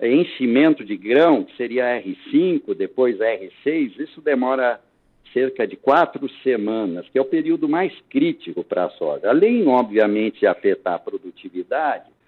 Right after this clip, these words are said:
a gente pode ter a formação de grãos que não vão encher totalmente, eles vão dar um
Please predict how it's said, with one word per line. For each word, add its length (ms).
a 160
gente 360
pode 380
ter 320
a 100
formação 840
de 140
grãos 580
que 140
não 240
vão 220
encher 400
totalmente, 760
eles 160
vão 220
dar 200
um 200